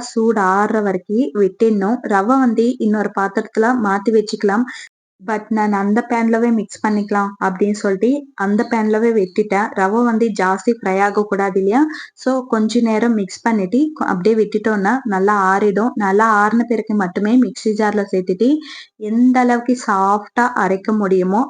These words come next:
அந்த அளவுக்கு சாஃப்டா அரைச்சிக்கணும். கொஞ்சம் கூட கொறுகொறுப்புன்றது இருக்கவே கூடாது. உளுத்தம் பருப்பு ரொம்ப சாஃப்டா அரைச்சிக்கணும். பாருங்க, உங்களுக்கே ஒரு ஐடியா இருக்கும். இந்த மாதிரி நம்மள கையில பிடிச்சா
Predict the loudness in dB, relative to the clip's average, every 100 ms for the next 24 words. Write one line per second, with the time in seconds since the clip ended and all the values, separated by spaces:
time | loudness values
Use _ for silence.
0 | -2 0 2 2 0 -2 -2 0 2 2
1 | -2 -2 2 2 0 -4 -2 0 0 -4
2 | -16 _ -12 -4 0 2 2 4 4 2
3 | 0 0 0 0 2 0 0 -2 0 0
4 | 2 0 2 0 0 0 -2 0 -2 0
5 | 2 0 2 0 0 0 0 0 0 2
6 | 2 0 0 -2 0 0 2 0 -2 -4
7 | -2 0 -2 -4 -6 -4 -2 -2 -4 -8
8 | -20 -12 -6 -4 -2 0 0 0 0 0
9 | 0 0 2 2 2 2 0 -2 -2 -2
10 | -2 -2 0 2 2 2 2 0 0 -2
11 | -2 -2 _ -2 2 2 2 2 0 0
12 | 0